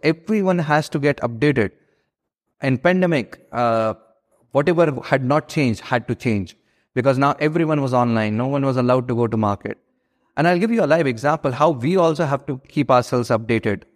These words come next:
During pandemic, uh, the entire country was under lockdown for obvious reasons. No one was allowed to go outside.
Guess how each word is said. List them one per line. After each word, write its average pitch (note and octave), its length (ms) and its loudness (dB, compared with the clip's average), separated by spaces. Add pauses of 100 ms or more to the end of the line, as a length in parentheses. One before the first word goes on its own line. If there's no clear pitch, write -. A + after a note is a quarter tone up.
(140)
During D#3+ 240 0
pandemic, F3+ 580 0 (200)
uh, - 140 -10
the C3+ 160 0
entire C#3+ 260 0
country D3 280 -2
was C#3 400 -4 (220)
under B2+ 200 2
lockdown A2+ 500 2
for A2 160 0
obvious G#2 340 -4
reasons. F3 420 -4 (320)
No C#3 160 0
one D#3+ 220 2
was A#2 160 0
allowed A2+ 260 0
to A2 60 -6
go B2 160 -2
outside. D#3+ 580 0